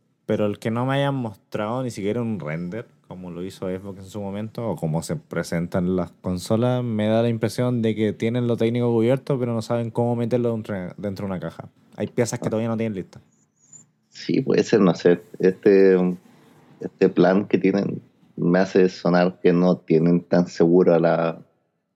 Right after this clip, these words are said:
Speaker 2: Yo creo que saben cómo es la consola todavía,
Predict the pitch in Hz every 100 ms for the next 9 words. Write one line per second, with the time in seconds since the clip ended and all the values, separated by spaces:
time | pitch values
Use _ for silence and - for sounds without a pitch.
0 | _ _ _ _ _ - 120 165 135 -
1 | 123 123 110 90 80 71 - 62 - -
2 | -